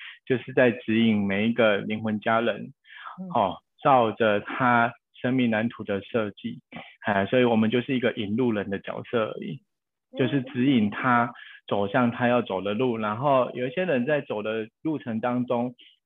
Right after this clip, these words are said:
Speaker 1: 往往都会有一些恐慌、跟担忧、跟害怕。那其实透过我们的解码，我们会让对方更安心去做他灵魂真正要做的事情。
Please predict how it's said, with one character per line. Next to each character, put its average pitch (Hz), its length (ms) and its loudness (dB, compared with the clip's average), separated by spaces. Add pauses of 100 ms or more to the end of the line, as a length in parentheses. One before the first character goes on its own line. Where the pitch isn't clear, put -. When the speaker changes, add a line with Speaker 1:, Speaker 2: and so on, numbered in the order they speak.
(140)
Speaker 1:
往 131 340 -4
往 127 240 0
都 135 160 -2
会 139 100 -2
有 117 100 -2
一 113 40 -4
些 123 120 -6
恐 101 340 -12
慌、 117 380 -4
跟 120 200 -4
担 117 200 0
忧、 113 140 0
跟 107 200 -4
害 113 200 -6
怕。 107 300 -2 (360)
那 135 220 4
其 120 140 -4
实 131 160 0
透 143 240 -4
过 143 100 0
我 131 60 2
们 110 80 0
的 104 100 -2
解 107 160 -6
码， 110 180 -2
我 101 60 -8
们 104 180 -8
会 143 140 -6
让 135 220 -2
对 123 200 -2
方 117 280 -4
更 117 280 -4
安 120 280 -6
心 113 400 -4 (420)
去 131 220 -2
做 120 260 2
他 123 540 -2 (500)
灵 117 300 -4
魂 107 240 -2
真 113 160 -2
正 120 160 0
要 110 160 -2
做 107 180 -6
的 98 100 -6
事 110 200 -10
情。 - 80 -20